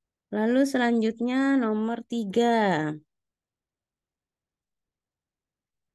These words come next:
Nah, di nomor tiga, tentukan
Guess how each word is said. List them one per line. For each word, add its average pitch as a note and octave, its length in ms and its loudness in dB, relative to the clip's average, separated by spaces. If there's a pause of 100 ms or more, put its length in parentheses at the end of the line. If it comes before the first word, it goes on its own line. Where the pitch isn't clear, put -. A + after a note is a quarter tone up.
(1800)
Nah, D#3+ 400 -4
di D#3 160 -6
nomor E3+ 320 0
tiga, G3+ 640 0
tentukan B3+ 560 -2